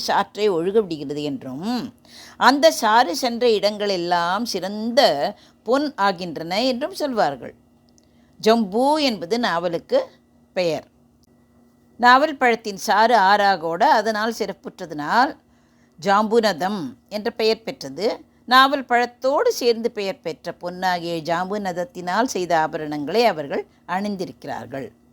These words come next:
நாவலோடு பெயரிய பொலம்புனை அவிர் இழை என்று கூறுகிறார்.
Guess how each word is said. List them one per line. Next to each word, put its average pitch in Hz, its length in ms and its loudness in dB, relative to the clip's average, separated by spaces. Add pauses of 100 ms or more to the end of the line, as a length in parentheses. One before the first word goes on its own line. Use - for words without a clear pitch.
(440)
நாவலோடு 233 520 6
பெயரிய 196 680 -2
பொலம்புனை 170 680 -6 (100)
அவிர் 175 360 0
இழை 160 640 -6
என்று 220 260 -8
கூறுகிறார். 131 480 -10